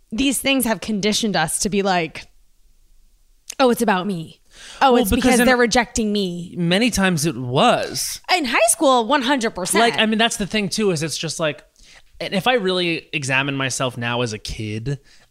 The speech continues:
Speaker 2: I can pretty confidently say I had an anxiety situation going on. I remember being at the bus when I was in elementary school, at, on, at the bus stop,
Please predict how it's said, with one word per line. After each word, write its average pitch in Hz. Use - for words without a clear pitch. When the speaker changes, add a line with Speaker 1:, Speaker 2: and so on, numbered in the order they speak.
Speaker 2:
I 135
can 135
pretty 151
confidently 123
say 113
I 120
had 113
an 107
anxiety 107
situation 110
going 107
on. 104
I 123
remember 143
being 135
at 123
the 135
bus 131
when 131
I 123
was 123
in 135
elementary 123
school, 117
at, 127
on, 160
at 151
the 147
bus 131
stop, 101